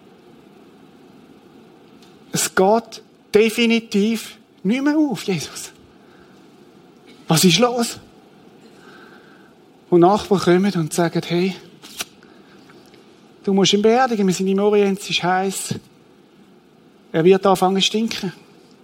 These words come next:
Und sie nehmen den und sie salben ihn ein und binden ihn in die Tücher, tun ihn in die Höhle rein, die Steine vorne dran, versiegelt vermutlich noch. Boah.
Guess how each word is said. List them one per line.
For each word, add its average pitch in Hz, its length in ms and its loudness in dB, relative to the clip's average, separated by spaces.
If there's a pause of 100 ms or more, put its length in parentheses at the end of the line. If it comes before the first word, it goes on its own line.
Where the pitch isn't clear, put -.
(1500)
Und 160 160 0
sie 180 100 4
nehmen 202 280 4
den 202 220 2
und 151 200 -6
sie - 120 -8
salben 196 460 2
ihn 190 280 0
ein 165 60 -4
und 147 160 -12 (720)
binden 190 260 4
ihn 190 140 2
in 180 60 4
die 170 40 2
Tücher, 190 500 -2 (840)
tun 190 180 2
ihn 190 100 0
in 170 80 2
die 160 160 0
Höhle 202 520 2
rein, 196 240 -6 (720)
die - 40 -6
Steine 190 520 0 (160)
vorne 196 300 -2
dran, 190 260 -2
versiegelt 190 540 -2
vermutlich 180 520 0
noch. 175 260 0 (2250)
Boah. - 380 -2